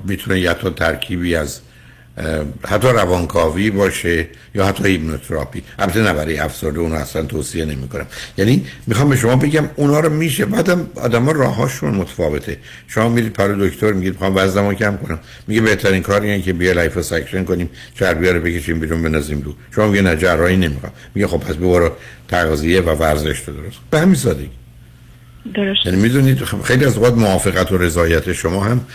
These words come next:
Speaker 1: در این زمینه مطرحه. حالا برخی از روان درمانگران توانایی رو دارن که متدهای مختلف باش آشنا هستن و یا از ترکیب اونها حرکت می‌کنن و عمل می‌کنن. برخی نه اصلاً. از ا-، اولم که می‌رید میگه: «من کارم فقط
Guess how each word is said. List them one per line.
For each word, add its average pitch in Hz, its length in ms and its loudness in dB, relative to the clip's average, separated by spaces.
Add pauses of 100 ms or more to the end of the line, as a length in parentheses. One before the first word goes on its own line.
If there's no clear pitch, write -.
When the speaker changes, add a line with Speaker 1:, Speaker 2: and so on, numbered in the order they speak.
(200)
Speaker 1:
در 95 80 0
این 95 120 4
زمینه 101 300 2
مطرحه. 92 380 2
حالا 101 160 2
برخی 135 320 2
از 113 160 2
روان 92 260 4
درمانگران 87 680 2 (380)
توانایی 110 520 2
رو 151 80 0
دارن 147 300 2
که 143 120 0
متدهای 104 540 2
مختلف 113 420 0
باش 123 260 0
آشنا 107 300 0
هستن 131 400 0 (380)
و 92 60 2
یا 120 140 4
از 127 140 0
ترکیب 135 440 0
اونها 107 320 2
حرکت 87 560 0
می‌کنن 85 320 -2
و 82 60 2
عمل 76 260 0
می‌کنن. 73 200 -8 (220)
برخی 147 300 2
نه 160 80 2
اصلاً. 131 360 2 (240)
از 101 120 0
ا-، 101 160 0 (140)
اولم 107 340 2
که 98 100 -4
می‌رید 95 220 0
میگه: 92 120 0
«من 92 280 2 (200)
کارم 82 280 0
فقط - 320 -6